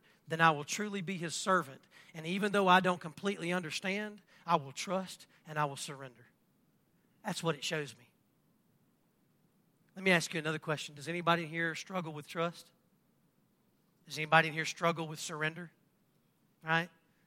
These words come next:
I think we all do. I think at different times we struggle with it too, right? And I'm not here to, to make you feel bad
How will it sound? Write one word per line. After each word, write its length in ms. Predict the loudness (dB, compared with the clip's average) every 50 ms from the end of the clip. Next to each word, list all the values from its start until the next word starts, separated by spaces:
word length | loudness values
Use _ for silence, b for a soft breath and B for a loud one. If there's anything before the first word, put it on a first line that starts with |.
| _ _ _ _ _ _ _ -4
I 80 | -4 0
think 220 | 0 0 0 2
we 120 | 4 6 8
all 200 | 8 8 6 6
do. 240 | 4 2 2 0 -2 _ _ _ _ _ _ _ _ _ _ _ _ -20 -20 -14 -6 -2
I 100 | -2 0
think 200 | 2 0 0 0
at 120 | -2 0
different 280 | 0 -2 -2 -4 -2 4
times 340 | 8 8 8 8 6 2
we 100 | -6 -8
struggle 340 | -6 -2 0 0 0 0 -2
with 140 | -4 -4 -4
it 100 | -4 -6
too, 240 | -2 -2 -2 -2 -4 -10 _ _ _ -6
right? 240 | 0 2 2 2 2 -2 _ _ _ _ _ _ _ _ _ 0
And 120 | 4 4
I'm 120 | 6 8
not 180 | 8 8 6 6
here 420 | 2 0 2 6 6 6 4 4 -2 b b b b b b
to, 140 | -2 0 0
to 160 | 0 -2 4
make 260 | 6 6 6 6 4
you 120 | -2 -2
feel 380 | -2 -2 2 4 6 8 8 8
bad 520 | 8 8 8 8 6 4 4 2 0 -2